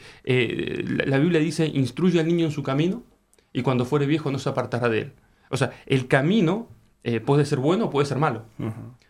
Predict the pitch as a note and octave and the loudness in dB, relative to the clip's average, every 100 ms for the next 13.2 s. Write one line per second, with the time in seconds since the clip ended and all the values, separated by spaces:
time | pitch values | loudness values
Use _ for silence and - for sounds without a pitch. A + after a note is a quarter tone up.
0 | - B2+ C3+ C3 C#3 G3 F#3 F3+ F#3 E3+ | -4 -2 0 0 2 2 2 2 2 4
1 | D3 D#3 C3 G#2+ - _ _ - B2 B2 | 2 2 2 -2 -8 _ _ -2 0 0
2 | C3 C#3+ E3 D#3+ C#3 A#2 A2 - B2 B2+ | 0 2 2 2 2 0 -4 -4 0 2
3 | B2+ D3 E3 E3 E3+ D#3+ C3+ A#2 A#2+ C#3 | 2 2 0 -2 -2 0 0 -2 -2 -2
4 | A#2+ A#2+ A#2+ E3+ E3 D#3+ - - - - | 0 0 2 2 0 -2 -12 -20 -16 -2
5 | A#2+ A#2+ A#2 A2+ A#2 A#2 A#2+ A#2 A#2 A2+ | 2 4 2 0 -2 0 0 0 -2 -2
6 | A#2 A2 A#2 A#2+ - A2+ A2+ E3 E3+ F3 | -4 -2 -2 -2 -2 2 4 4 2 -2
7 | E3+ D3 A#2+ B2 D3+ D3+ C#3+ E3 - D#3+ | -2 0 0 0 -2 -4 -2 -4 -4 -10
8 | - - - F#3 F#3 E3+ F#3+ G3 D#3+ C#3 | -16 -20 -2 0 2 4 6 6 2 0
9 | A#2+ - D#3+ E3+ D3+ C3 A#2 C3+ D3 D#3 | -2 -4 -4 -2 0 -2 -2 -2 -2 -4
10 | D#3+ D3 D3 C#3+ F#3 C#3 B2 - A#2 - | -4 -2 -4 -4 -6 -6 -8 -10 -10 -12
11 | _ _ _ _ _ _ _ - C3 B2+ | _ _ _ _ _ _ _ -4 -2 2
12 | C#3 D#3 C#3+ D3+ E3 - C3+ A#2+ A2+ - | 2 2 0 0 0 0 0 0 -4 -2
13 | C3+ | -2